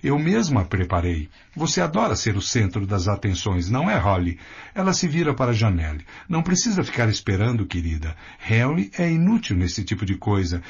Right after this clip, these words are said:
e eu não consigo receber essa gente toda sozinha." Janelle segura o braço de Rhodes e diz, "Não estava esperando que você fizesse isso, tia."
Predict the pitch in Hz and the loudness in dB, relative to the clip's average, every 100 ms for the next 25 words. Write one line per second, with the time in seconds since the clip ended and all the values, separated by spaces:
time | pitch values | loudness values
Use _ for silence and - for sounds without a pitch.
0 | - - 180 190 208 214 - 165 139 120 | -10 0 2 4 2 2 0 -2 2 2
1 | 113 113 110 104 - 104 113 113 120 113 | 2 0 2 0 0 2 2 2 -2 -2
2 | 123 127 127 180 170 131 131 95 - - | -2 0 -2 0 2 4 4 2 -4 -18
3 | - - - 95 92 90 104 123 139 - | -20 -20 -10 -2 0 2 0 0 -2 0
4 | 110 90 87 87 85 113 113 107 127 151 | 0 0 0 0 -2 -2 0 2 0 -2
5 | 143 98 95 82 82 76 - - - - | -2 0 0 0 -2 -4 -10 -18 -18 -4
6 | 92 90 - 110 101 92 - 95 113 156 | -2 -2 0 0 0 -2 -2 0 0 -2
7 | - 107 92 - 92 107 92 107 95 113 | -4 -4 -4 -4 -4 -4 -2 -2 -2 -2
8 | 160 - 90 - 87 80 | -2 -4 -6 -4 -2 -2